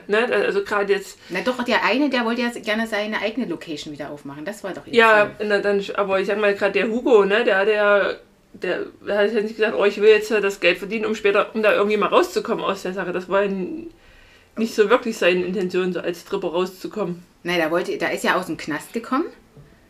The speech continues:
Speaker 2: und dann wollte der sich erstmal was zur Seite legen, ne, damit er mit seiner Anwältin da losziehen kann. War das nicht das Ziel
Speaker 1: Ja,
Speaker 2: von
Speaker 1: der hat
Speaker 2: ihm?
Speaker 1: ja dann das Boot sich gekauft.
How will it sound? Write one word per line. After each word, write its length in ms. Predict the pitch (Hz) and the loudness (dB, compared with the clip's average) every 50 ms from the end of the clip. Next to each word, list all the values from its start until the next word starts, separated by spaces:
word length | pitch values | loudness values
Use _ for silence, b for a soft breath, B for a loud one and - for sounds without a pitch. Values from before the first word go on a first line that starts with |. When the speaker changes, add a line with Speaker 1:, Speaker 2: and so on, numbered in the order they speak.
| b b b _ - | b b b _ -10
Speaker 2:
und 140 | 180 175 175 | -8 -4 0
dann 260 | 170 190 214 233 240 208 | 0 2 2 2 2 2
wollte 260 | 214 226 254 254 254 | 2 0 0 -2 -2
der 300 | 254 247 254 262 269 262 254 233 214 208 220 | -2 -2 -2 -2 -4 -4 -6 -8 -8 -8 -8
sich 160 | 226 226 220 | -6 -6 -6
erstmal 680 | 214 220 - - 254 240 233 233 233 226 226 214 196 180 175 151 - _ _ - - - - _ _ _ _ - | -8 -8 -6 -4 -2 -2 0 0 -2 -2 -4 -6 -6 -8 -12 -16 -16 _ _ -20 -20 -20 -20 _ _ _ _ -10
was 240 | 196 196 202 - - | -8 -8 -8 -8 -10
zur 100 | 202 - | -4 0
Seite 220 | 202 226 247 285 | 0 0 0 0
legen, 260 | 277 269 247 214 190 180 | -2 0 -2 -2 -2 -4
ne, 120 | 214 277 294 | -4 -2 -2
damit 220 | 220 202 202 208 | -2 -2 -2 -2
er 60 | 214 | -2
mit 140 | 202 202 202 - | -4 -4 -2 -2
seiner 500 | 196 196 202 196 196 196 190 190 196 190 - - _ _ _ _ _ _ _ _ _ _ _ _ _ _ _ _ _ - | -2 -2 -2 -2 -2 -4 -4 -6 -8 -12 -16 -20 _ _ _ _ _ _ _ _ _ _ _ _ _ _ _ _ _ 0
Anwältin 480 | 220 233 226 233 226 220 220 202 196 | 2 2 4 4 2 2 0 -2 -2
da 140 | 190 185 185 | -2 -4 -4
losziehen 1000 | 185 185 185 190 180 - - - - - - - _ _ - - - 220 208 202 | -4 -4 -6 -8 -10 -12 -18 -20 -20 -20 -20 -20 _ _ -20 -12 -8 -6 -6 -6
kann. 300 | 202 226 240 294 311 254 | -4 -4 -4 -2 -2 -2
War 100 | 220 220 | -2 -2
das 140 | 233 233 262 | -2 -2 -4
nicht 220 | 285 277 - - 269 | -6 -6 -6 -12 -12
das 80 | 262 - - - - | -14 -14 -16 -18 -10
Ziel 220 | - 262 262 254 | -6 -4 0 2
Speaker 1:
Ja, 80 | 208 208 | 2 4
Speaker 2:
von 40 | 202 | 4
Speaker 1:
der 80 | 202 202 | 4 4
hat 60 | - | 4
Speaker 2:
ihm? 60 | - | 4
Speaker 1:
ja 40 | 233 240 | 4 2
dann 120 | 240 240 | 2 0
das 140 | 269 359 - | -2 -4 -2
Boot 260 | - 214 196 190 185 - - | 0 2 2 2 0 -6 -12
sich 240 | - 190 180 - - | -12 -12 -12 -8 -10
gekauft. 480 | 175 175 - 196 156 156 - - - | -10 -6 -2 -2 -2 -2 -4 -8 -20